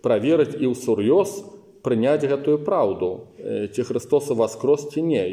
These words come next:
ён не наіўны. Калі я пра гэта разважаю, то мне б хацелася пажадаць многім увогуле людзям мець такую логіку, якую мае Тамаш. Таму што,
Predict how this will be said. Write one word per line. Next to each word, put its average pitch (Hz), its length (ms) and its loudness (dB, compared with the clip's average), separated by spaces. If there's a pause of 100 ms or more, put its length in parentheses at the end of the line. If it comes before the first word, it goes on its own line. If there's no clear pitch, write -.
ён 113 200 -2
не 135 100 -2
наіўны. 113 720 -4 (680)
Калі 135 200 2
я 143 120 4
пра 147 240 4
гэта 147 200 2
разважаю, 127 720 2 (400)
то 123 80 -2
мне 139 200 2
б 180 60 -10
хацелася 160 560 0
пажадаць 139 680 0
многім 127 640 0
увогуле 147 520 2
людзям 98 640 -2
мець 123 360 -2
такую 117 440 2
логіку, 151 480 0
якую 131 340 2
мае 117 280 0
Тамаш. 120 640 -8 (2250)
Таму 135 260 0
што, 139 460 0